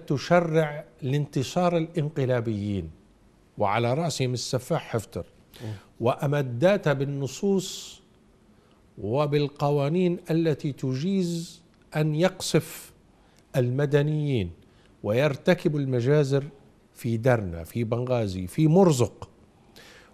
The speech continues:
Speaker 1: وأن يرتكب المجزرة في غرب ليبيا ويقصف العاصمة ويدمر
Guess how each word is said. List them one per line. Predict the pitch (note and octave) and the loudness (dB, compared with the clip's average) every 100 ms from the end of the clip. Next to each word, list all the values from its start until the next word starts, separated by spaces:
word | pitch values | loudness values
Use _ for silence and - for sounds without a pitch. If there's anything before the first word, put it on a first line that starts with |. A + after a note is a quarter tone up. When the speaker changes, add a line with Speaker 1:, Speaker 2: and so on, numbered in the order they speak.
| - | -8
Speaker 1:
وأن | A#2 C#3+ D3 | -6 -2 2
يرتكب | G3 G#3+ G3+ - D#3+ | 2 2 2 0 0
المجزرة | C#3+ C3+ C3 E3 F#3+ E3+ F3 F3 E3+ F3+ - | 0 -2 0 2 2 2 2 2 0 -4 -10
في | - D#3 D#3 D#3+ D#3+ - - | -4 0 2 2 -2 -6 -6
غرب | A#2 D#3 E3+ B2 | 0 4 4 0
ليبيا | B2 D#3+ C#3 B2 G#2+ G#2 | -2 0 0 0 0 0
ويقصف | G2+ B2 - - - B2 | 0 0 0 -2 -4 -2
العاصمة | G#2 F2+ B2 B2 - A2+ A2+ A#2 | -2 2 0 0 -2 -4 -4 -4
ويدمر | A2+ G#2 A2 C3 E3+ D#3+ | -4 -4 0 2 4 2